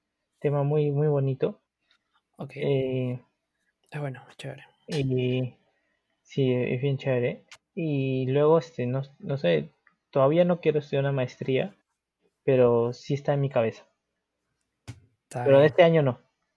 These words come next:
Speaker 2: Ah, o sea, estos cursos de aquí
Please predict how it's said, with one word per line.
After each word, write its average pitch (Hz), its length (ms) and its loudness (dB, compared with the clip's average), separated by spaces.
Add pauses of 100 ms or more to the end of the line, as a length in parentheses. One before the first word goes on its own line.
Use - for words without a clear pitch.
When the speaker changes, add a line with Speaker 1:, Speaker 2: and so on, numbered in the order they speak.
(960)
Speaker 2:
Ah, - 200 -20
o 143 60 -12
sea, 139 240 -6
estos 143 280 -8
cursos 156 340 -4
de 147 60 2
aquí 156 580 -4